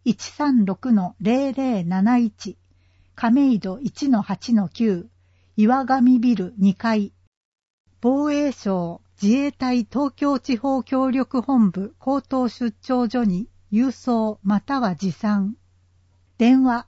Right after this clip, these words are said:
ファックス、三六八五二零零二。ホームページ、エイチティーティーピーエスコロンスラッシュスラッシュ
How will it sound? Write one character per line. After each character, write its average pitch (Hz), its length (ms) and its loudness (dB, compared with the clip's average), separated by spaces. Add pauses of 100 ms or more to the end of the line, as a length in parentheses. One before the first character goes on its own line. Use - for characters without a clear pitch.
フ - 60 -20
ァ 277 80 -4
ッ 262 60 -2
ク - 100 -20
ス、 - 260 -16 (400)
三 285 300 -2
六 269 240 -4
八 208 320 -4
五 202 360 -2 (100)
二 254 280 6
零 226 300 0
零 202 260 2
二。 190 380 0 (600)
ホ 277 180 -2
ー - 20 0
ム 285 160 2
ペ 262 220 -2
ー 196 60 -2
ジ、 180 220 -12 (380)
エ 254 80 0
イ 269 80 -2
チ - 180 -18
テ 277 100 -4
ィ 269 80 -2
ー - 40 -8
テ - 120 -4
ィ 262 80 0
ー 240 40 -4
ピ 254 280 0
ー 233 40 0
エ 226 60 0
ス - 140 -20
コ 240 200 -4
ロ 196 80 0
ン 185 220 -8
ス - 120 -10
ラ 240 140 -2
ッ - 20 -20
シ - 140 -10
ュ 175 40 -4
ス - 140 -10
ラ 202 120 -2
ッ - 120 -16
シ 185 120 -14
ュ - 40 -18